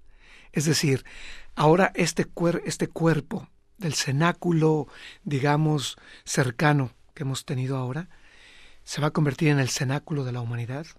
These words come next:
en la medida en que nosotros como pastores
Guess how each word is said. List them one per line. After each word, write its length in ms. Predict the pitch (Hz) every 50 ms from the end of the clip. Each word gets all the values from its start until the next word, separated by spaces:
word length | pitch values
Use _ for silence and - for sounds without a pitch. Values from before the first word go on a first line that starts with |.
| _ _ _ - - _ - - - -
en 180 | - 143 135 135
la 100 | 131 127
medida 500 | 131 131 123 160 180 190 220 220 220 - - - - - - - - -
en 180 | - 143 135
que 140 | - - 139
nosotros 440 | 123 123 - - 160 147 - 156 -
como 200 | - 156 135 135
pastores 640 | - - 135 - - - 170 160 175 175 175 - -